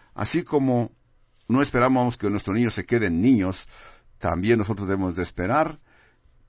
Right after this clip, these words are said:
como cristianos, crecer para llegar a ser cristianos maduros. Segunda de Pedro, capítulo tres, dieciocho,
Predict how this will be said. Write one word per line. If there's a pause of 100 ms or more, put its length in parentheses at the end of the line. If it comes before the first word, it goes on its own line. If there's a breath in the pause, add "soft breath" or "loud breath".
(140)
como
cristianos, (360)
crecer (140)
para
llegar
a
ser
cristianos
maduros. (320 loud breath)
Segunda
de
Pedro, (560)
capítulo
tres,
dieciocho,